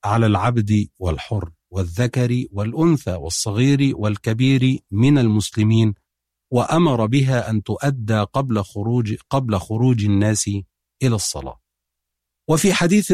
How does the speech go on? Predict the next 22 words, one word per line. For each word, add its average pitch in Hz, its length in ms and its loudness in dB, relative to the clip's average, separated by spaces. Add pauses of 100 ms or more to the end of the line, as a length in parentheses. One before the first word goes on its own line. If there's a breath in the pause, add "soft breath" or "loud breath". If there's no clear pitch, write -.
آخر 151 420 0
أن 135 160 6
النبي 147 400 4
صلى 139 240 0
الله 143 360 0
عليه 143 300 2
وسلم 143 460 2
قال 123 460 -2 (160)
عن 110 140 2
زكاة 117 340 -2
الفطر: 135 480 -4
"من 120 260 2
أداها 151 540 0
قبل 151 340 -2
الصلاة 131 500 -2 (420)
فهي 110 420 0
زكاة 113 800 -2
مقبولة، 135 600 -2 (500)
ومن 147 420 4
أداها 123 640 0
بعد 120 340 -2
الصلاة 110 560 -2